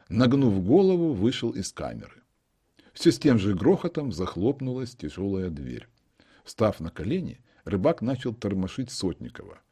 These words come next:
Тот, однако, только стонал. Тогда он одной рукою наклонил котелок, а другой приподнял голову Сотникова и немного влил в его рот воды. Сотников вздрогнул –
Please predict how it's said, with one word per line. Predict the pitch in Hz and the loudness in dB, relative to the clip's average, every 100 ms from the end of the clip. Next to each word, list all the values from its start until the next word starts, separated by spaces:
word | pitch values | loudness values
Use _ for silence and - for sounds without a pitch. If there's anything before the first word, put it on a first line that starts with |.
| _ _ | _ _
Тот, | - 214 - - | 2 2 0 -6
однако, | 101 85 76 - - _ _ | -4 -4 -8 -12 -18 _ _
только | 147 170 - | 0 0 -2
стонал. | 135 - 120 73 60 _ _ _ _ _ _ | -8 -4 -4 -4 -10 _ _ _ _ _ _
Тогда | - 139 196 | 2 6 6
он | 170 131 98 - - | 6 4 2 -2 0
одной | 110 113 117 104 | 2 6 6 6
рукою | 104 - 104 92 82 | 4 2 2 2 0
наклонил | 82 107 107 110 90 82 | -4 -2 0 2 0 -4
котелок, | 80 67 - 98 170 - - | -8 -10 -2 2 0 0 -4
а | 95 | -2
другой | 80 82 82 135 175 - - - | -2 -2 4 6 6 2 -16 0
приподнял | 117 117 101 76 80 120 156 | 2 4 2 0 0 0 0
голову | 95 104 113 110 | 0 0 0 -2
Сотникова | 113 - 60 - - - 57 _ _ | -8 -12 -14 -14 -20 -20 -20 _ _
и | 156 185 | 2 4
немного | 131 120 110 92 | 6 6 6 4
влил | 85 69 101 180 | -2 -2 0 2
в | 143 | 0
его | 87 87 78 | -2 -4 -4
рот | 113 131 | -6 -6
воды. | 82 82 60 - _ - | -6 -6 -8 -14 _ -16
Сотников | - - 202 180 - 165 - | -2 2 4 2 -6 -8 -8
вздрогнул – | 87 92 92 76 71 - | -4 0 0 -2 -10 -14